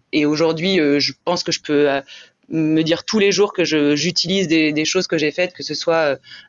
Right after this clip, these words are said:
euh, quand je travaillais sur des questions d'attractivité ou, euh, ou à l'étranger, enfin, sur des sujets assez différents. Et, euh,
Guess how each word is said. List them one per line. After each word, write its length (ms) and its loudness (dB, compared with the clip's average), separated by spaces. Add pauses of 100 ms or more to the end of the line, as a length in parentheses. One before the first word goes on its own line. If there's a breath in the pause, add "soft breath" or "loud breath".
euh, 480 -2 (400)
quand 220 0
je 80 -6
travaillais 240 -2
sur 120 -2
des 80 0
questions 240 -2
d'attractivité 1080 0
ou, 200 2
euh, 260 0 (360 loud breath)
ou 100 2
à 60 2
l'étranger, 380 0
enfin, 100 0
sur 120 0
des 80 0
sujets 200 0
assez 220 0
différents. 440 0
Et, 160 2
euh, 80 0